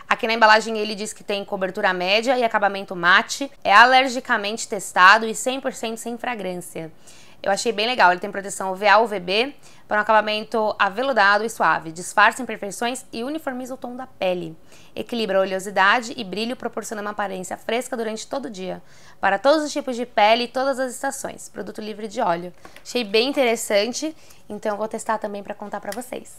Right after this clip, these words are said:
E, gente, essas foram as novidades de beleza que chegaram aqui em casa, as que eu mais curti e a que eu mais, assim, tô animada pra testar e contar pra vocês. Me contem nos comentários se vocês gostam desse tipo de vídeo, que eu acabo fazendo mais pra vocês, tá bom?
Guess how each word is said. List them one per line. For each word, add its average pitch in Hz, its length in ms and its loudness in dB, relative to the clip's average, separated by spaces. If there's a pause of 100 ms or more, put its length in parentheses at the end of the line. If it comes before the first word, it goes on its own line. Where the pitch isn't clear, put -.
(160)
E, 247 60 -4
gente, 302 260 8
essas 339 240 6
foram 339 220 6
as 330 80 6
novidades 285 460 6
de 302 80 0
beleza 262 480 6
que - 80 -8
chegaram 233 300 6
aqui 240 140 -4
em 240 60 -4
casa, 220 320 6
as 240 80 -4
que - 100 2
eu 285 80 8
mais 262 380 6
curti 247 580 -4
e 247 60 2
a 240 80 0
que 262 100 0
eu 254 80 6
mais, 240 320 6
assim, 269 320 -2
tô 247 680 6
animada 262 580 6
pra 247 100 -6
testar 233 380 4
e 240 40 0
contar 226 260 -4
pra 220 140 -2
vocês. 202 680 -6 (340)
Me 262 100 -4
contem 339 340 6
nos 381 120 -2
comentários 285 500 4
se - 80 -8
vocês 262 300 -4
gostam 247 400 6
desse 240 160 -2
tipo 233 220 -8
de 202 100 -8
vídeo, 220 400 0
que 226 60 -10
eu 247 60 0
acabo 247 260 2
fazendo 277 400 -2
mais 269 200 4
pra 254 120 -6
vocês, 247 360 -6
tá - 140 0
bom? 262 180 8